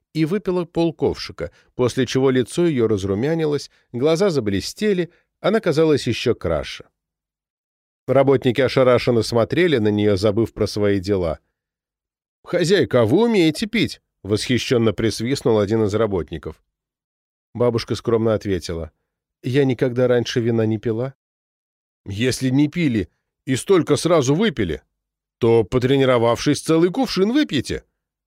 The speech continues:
Работник восхитился еще сильнее. Кувшин с журчанием заполнился, а потом и второй. Полные кувшины поставили рядом с кучей дров. Юй Джаняо слез с кучи, расстегнул штаны и помочился прямо в кувшин.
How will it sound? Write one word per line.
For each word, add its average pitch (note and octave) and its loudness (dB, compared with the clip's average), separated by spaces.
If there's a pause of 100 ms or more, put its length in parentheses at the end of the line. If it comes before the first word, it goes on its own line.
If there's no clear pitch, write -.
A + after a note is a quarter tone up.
(380)
Работник G#2 -2
восхитился B2 -4
еще G#2 -4
сильнее. C#2 -14 (1040)
Кувшин G#3+ -2
с - -2
журчанием D3+ 0
заполнился, D3 -2
а G2+ -2
потом C3 -4
и - -2
второй. D2+ -6 (760)
Полные A#2+ 4
кувшины A2+ 0
поставили B2 0
рядом C3 0
с - -12
кучей B2 -4
дров. F#2 -6 (1120)
Юй F#3 2
Джаняо G3 2
слез E3+ 0
с - -14
кучи, - -4
расстегнул D3+ 0
штаны F#3 -4
и G#3 -6
помочился E3 -2
прямо C#3+ 0
в - -14
кувшин. F2+ -8